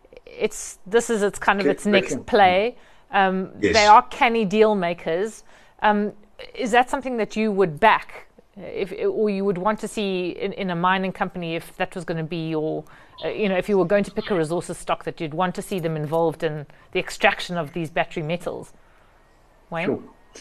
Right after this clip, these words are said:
Speaker 3: Look, I, I mean, this might sound crazy, but I'm not convinced that battery is going to be the winner in the move to electric.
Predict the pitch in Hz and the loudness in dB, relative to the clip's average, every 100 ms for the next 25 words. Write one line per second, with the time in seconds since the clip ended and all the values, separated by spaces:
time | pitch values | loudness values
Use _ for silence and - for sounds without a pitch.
0 | - _ _ _ - - - _ - 127 | -20 _ _ _ -20 -20 -20 _ 2 2
1 | - - 131 147 175 185 185 165 135 139 | 2 -2 2 6 8 8 8 4 2 4
2 | 131 127 143 - - - - - - - | 4 6 6 2 -8 -10 -8 -8 -8 -10
3 | - 110 110 - 113 98 92 - 123 117 | -8 -2 0 0 2 2 0 4 4 4
4 | 113 98 85 - - 98 143 170 147 147 | 2 0 2 0 -2 -2 0 2 4 4
5 | - 127 107 95 95 - 95 85 85 - | 4 2 4 2 2 2 4 4 0 4
6 | 90 - - 98 85 85 90 78 76 87 | 4 4 -2 -2 -2 0 0 0 -2 -6
7 | 82 80 80 82 85 78 - - - - | -4 -2 -2 0 0 0 -2 -8 -20 -20
8 | - - 104 90 87 95 92 92 90 - | -20 -16 -10 -2 0 0 0 0 -2 -2
9 | 98 87 92 82 78 - 65 - - | 0 2 2 2 0 0 -8 -8 -20